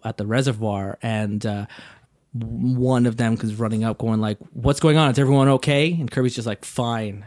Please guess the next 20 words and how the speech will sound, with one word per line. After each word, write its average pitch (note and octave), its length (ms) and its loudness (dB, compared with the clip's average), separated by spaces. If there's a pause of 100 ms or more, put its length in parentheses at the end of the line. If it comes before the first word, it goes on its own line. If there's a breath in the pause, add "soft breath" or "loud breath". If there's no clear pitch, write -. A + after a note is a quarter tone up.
and A#2 160 -2
just A2+ 240 -8
brings A#2+ 220 0
the A#2 80 0
water A2 300 0
and G#2+ 120 -2
brings A2 180 -6
it G#2+ 80 -8
to A2+ 80 -6
a G#2+ 40 -4
stop. G#2 360 -4
And A2+ 120 -2
then, G#2 140 0 (520 loud breath)
you A2+ 180 -6
know, F#2 120 -8
heads A2 280 -8
back A2+ 260 -8
to - 80 -6
the A2 80 -4
barn. A2 440 0